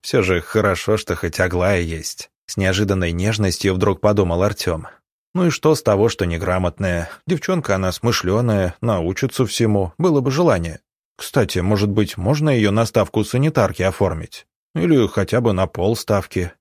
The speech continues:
Как тут с этим? Кто денежное содержание платит? Государство? И интересно, какая зарплата у этого самого Ивана Палыча? Судя по одежке, не ахти. Или не в этом дело?»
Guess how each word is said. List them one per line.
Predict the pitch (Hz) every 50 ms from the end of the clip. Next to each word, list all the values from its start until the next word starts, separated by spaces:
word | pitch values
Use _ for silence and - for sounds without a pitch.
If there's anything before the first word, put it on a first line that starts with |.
| _ _ _
Как | - 165 170 -
тут | - 127 -
с | - -
этим? | 101 90 - - 87 80 - - - - - _ _
Кто | - - - 151
денежное | 131 110 135 127 120 117 101 98 104 104 101
содержание | - - 107 107 139 127 123 127 101 87 85 90
платит? | - 113 110 90 - - - - - - -
Государство? | - 110 110 - - 95 87 90 117 - 143 - - - 98 82 - _ _ _ _ _ _ _ _ _ _
И | 139 131 123 123
интересно, | 117 - 190 165 175 165 - 151 143 117
какая | - 127 113 - 117 104 95 85
зарплата | 90 101 95 92 - - 120 151 180 165 - 170
у | 135 117 117
этого | 131 143 143 143 123 113 110
самого | 101 - - 85 95 120 143 156 147 139 117
Ивана | 101 90 90 85 101 104
Палыча? | - 170 151 110 87 82 - - - - - _ _ _ _ _ _ _
Судя | - - - 98 104 147 156
по | 156 156 165 160 156
одежке, | 143 110 107 113 131 - - - 156 156 156 151
не | 147 156 160
ахти. | 156 156 147 - - - 98 92 98 113 117 - _ _ _ _ _ _
Или | 131 139 143 147
не | 147 139 151 165
в | 170 156
этом | 131 92 85 - 117 98 90
дело?» | 87 90 80 80 76 -